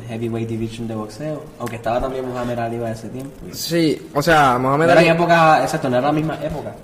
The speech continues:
Speaker 2: Sí, no, en realidad Mike Tyson lo que pasa es que es uno de esos boxeadores que no es que sea el mejor,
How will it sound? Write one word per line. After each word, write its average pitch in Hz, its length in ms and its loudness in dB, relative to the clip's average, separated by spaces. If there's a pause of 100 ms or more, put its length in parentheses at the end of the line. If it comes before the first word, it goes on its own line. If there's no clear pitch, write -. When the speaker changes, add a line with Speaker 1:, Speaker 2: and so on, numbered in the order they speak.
Speaker 2:
Sí, 135 500 0 (100)
no, 196 220 6
en 160 140 4
realidad 165 480 4
Mike 151 320 0
Tyson 190 180 2
lo 190 80 4
que 185 80 2
pasa 180 180 2
es 175 60 -2
que 165 240 2
es 147 80 2
uno 160 160 2
de 160 120 4
esos 160 180 4
boxeadores 156 560 4 (560)
que 135 120 2
no 139 140 2
es 147 100 -2
que 180 140 2
sea 180 140 4
el 175 60 4
mejor, 156 440 2